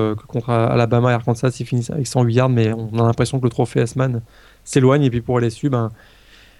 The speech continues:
il y a un mois, ils étaient, euh, ils étaient finalement les favoris pour aller représenter la, la conférence S E C au playoff. Mais là, ils se retrouvent, euh, finalement, euh,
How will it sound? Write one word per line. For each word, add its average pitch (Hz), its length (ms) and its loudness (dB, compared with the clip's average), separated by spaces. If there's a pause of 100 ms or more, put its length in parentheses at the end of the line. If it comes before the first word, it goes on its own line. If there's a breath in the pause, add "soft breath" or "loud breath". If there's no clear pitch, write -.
(200 soft breath)
il 120 60 -6
y 117 60 0
a 113 160 2
un 127 80 2
mois, 139 320 2
ils 120 120 -2
étaient, 120 180 -2
euh, 123 260 4
ils 113 120 0
étaient 120 180 0
finalement 127 420 2
les 131 100 4
favoris 131 460 4
pour 123 180 2
aller 117 120 2
représenter 120 500 -2
la, 110 260 2
la 110 120 -2
conférence 120 460 0
S 123 160 -2
E 127 40 -2
C - 180 -2
au 123 60 4
playoff. 123 420 2
Mais 120 120 -4
là, 117 80 0
ils 117 40 -2
se - 60 -14
retrouvent, 123 440 -2
euh, 101 60 -2 (1040)
finalement, 120 600 2
euh, 107 180 2